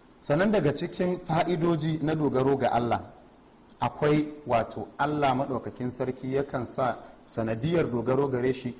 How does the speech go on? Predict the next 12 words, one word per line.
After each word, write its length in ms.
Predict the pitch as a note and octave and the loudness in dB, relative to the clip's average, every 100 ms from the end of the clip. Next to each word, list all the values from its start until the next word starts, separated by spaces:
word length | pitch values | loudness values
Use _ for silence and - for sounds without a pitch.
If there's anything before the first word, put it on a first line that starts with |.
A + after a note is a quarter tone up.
| - - | -14 -8
mutum 280 | G#2+ C#3+ B2+ | -6 -2 -2
yakan 300 | B2+ - A2+ | -2 -6 -8
kubuta 420 | - C3 C3 A#2 | -6 -4 -4 -4
daga 240 | G#2 G2+ | -4 -6
sharrin 460 | G2+ - C3+ C3 A2+ | -6 -2 0 0 -2
sihiri 480 | - C#3 C3 B2 C3+ - - | -2 0 0 0 -4 -12 -18
da 180 | G2+ G#2+ - - | -6 -4 -2 0
ido 300 | D#3 D3 C#3+ - - | 2 2 0 -6 -8
da 120 | G#2+ | -6
kuma 280 | - C3 C3 | -2 -4 -2
kambun 420 | C#3 D3 C#3 D3 | -2 0 2 2
baka 320 | D#3 D#3 C#3 | 0 0 -2